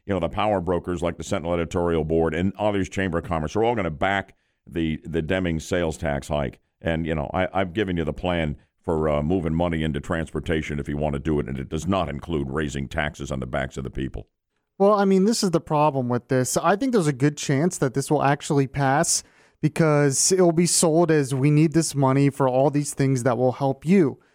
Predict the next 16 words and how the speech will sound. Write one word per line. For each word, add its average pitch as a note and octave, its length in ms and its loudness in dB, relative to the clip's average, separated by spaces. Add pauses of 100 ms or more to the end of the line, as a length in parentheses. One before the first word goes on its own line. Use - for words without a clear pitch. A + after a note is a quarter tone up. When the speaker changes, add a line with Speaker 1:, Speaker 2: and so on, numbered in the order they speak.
(280)
Speaker 2:
But E3 80 2
when F#3+ 140 4
it F#3+ 80 -4
comes C4 300 0
to A3+ 80 2
these F#3+ 200 4
tax F#3 380 0
increases, D3+ 680 2
it F#3+ 140 0
never A#3 340 4
stops E3 540 0
with D3+ 100 2
just C#3+ 260 0
one C3 260 2
tax C#3+ 400 -2
increase. D#3+ 500 2